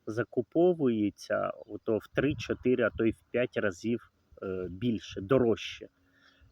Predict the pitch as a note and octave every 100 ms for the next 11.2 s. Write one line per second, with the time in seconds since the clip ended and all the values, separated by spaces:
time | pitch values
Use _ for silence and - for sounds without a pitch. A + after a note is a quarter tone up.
0 | - G#2+ - A2+ - D#3+ F3+ F3 C3 B2
1 | B2 A#2+ A2+ G#2+ - B2+ D3 - - C3
2 | B2 A2+ - - _ _ A2+ - - B2
3 | G#2+ G#2 _ _ _ _ _ _ _ _
4 | - - _ _ _ - F#3 F3 E3 -
5 | F3+ E3+ E3 A2 F#2+ - - F3 E3 -
6 | - E3+ F3 C4+ G#3 A2 - _ _ _
7 | _ - D3+ D3+ D3 - - - - -
8 | - A#2+ A#2+ A#2 - E3 - F#3 - -
9 | G3+ F#3+ F3 D#3+ - G#3+ B3 B3+ - -
10 | D3+ C#3 C#3+ D3 C#3+ B2+ F3 G#3+ F#3 C3
11 | A#2